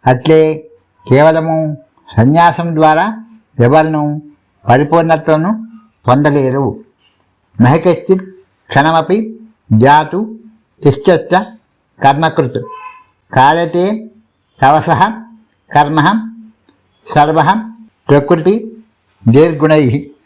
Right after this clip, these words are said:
ప్రతి జీవుడును భౌతిక ప్రకృతి వలన తాను పొందినటువంటి గుణము అనుసరించి వివశుడై కర్మ చేయడకు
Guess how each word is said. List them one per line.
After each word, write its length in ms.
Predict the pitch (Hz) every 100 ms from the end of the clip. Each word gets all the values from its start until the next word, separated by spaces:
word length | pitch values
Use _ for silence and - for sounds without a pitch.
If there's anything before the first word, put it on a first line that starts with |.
| _ _ _ _ _ -
ప్రతి 260 | 139 143 185
జీవుడును 680 | 175 180 180 170 208 226 - - - 110
భౌతిక 460 | 110 151 170 190 170
ప్రకృతి 300 | 160 165 165
వలన 440 | 160 160 214 - - _ _
తాను 260 | 135 151 170
పొందినటువంటి 1000 | 143 147 165 175 170 170 160 190 220 - _ _ 104 117
గుణము 560 | 156 160 160 156 - _ _ -
అనుసరించి 840 | 131 139 170 160 156 214 208 - - - _ _ -
వివశుడై 640 | 135 170 185 165 156 156 - _ _ _ -
కర్మ 280 | 131 143 180 180
చేయడకు 600 | 160 160 156 147 143 -